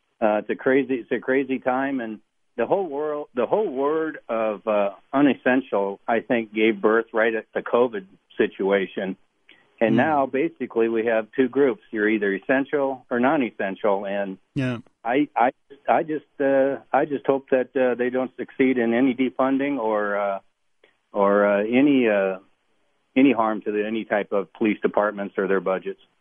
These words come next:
Speaker 2: Well, that, you're right that we live in a very binary society. You know, there's fifty-eight genders. Uh, there's no longer two sexes. There's fifty-eight genders. But that when it comes to, uh, the core identity, people are either essential or non-essential.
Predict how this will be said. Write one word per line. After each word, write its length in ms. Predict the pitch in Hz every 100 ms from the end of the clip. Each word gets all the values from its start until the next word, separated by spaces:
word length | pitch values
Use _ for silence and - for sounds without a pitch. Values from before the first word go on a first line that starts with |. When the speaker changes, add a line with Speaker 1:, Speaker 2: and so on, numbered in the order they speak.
| _ _ _ - _
Speaker 2:
Well, 140 | 196 196
that, 240 | 233 233
you're 260 | 202 269 208
right 380 | 202 226 151 151
that 140 | 156
we 160 | 160 160
live 220 | 196 202
in 140 | 185
a 60 | 156
very 400 | 160 185 180 170
binary 600 | 143 156 156 156 151 147
society. 480 | - 139 147 123 156
You 80 | 156
know, 120 | 139
there's 200 | 127 -
fifty-eight 640 | 214 226 - 202 175 170
genders. 840 | 139 143 123 110 95 95 104 - - _ _ _ _ -
Uh, 340 | 110 110 113
there's 180 | 120 117
no 120 | 147
longer 300 | 156 165 156
two 280 | - 156 139
sexes. 540 | - 123 - 143 117
There's 140 | 110 -
fifty-eight 480 | 160 - 143 127 117
genders. 440 | 127 113 110 110
But 200 | 135 120
that 140 | 135
when 200 | 139 151
it 140 | 165 -
comes 400 | 165 156 139 -
to, 520 | 160 147 143 139 135 _ -
uh, 240 | 127 131 -
the 160 | 135 131
core 460 | - 233 254 180
identity, 760 | 123 113 117 113 110 110 120 113 - _ -
people 260 | 143 139
are 100 | 131
either 280 | 135 123 127
essential 720 | 143 - 147 139 - 139 127 -
or 200 | 127 123
non-essential. 880 | 127 123 104 - 104 90 - -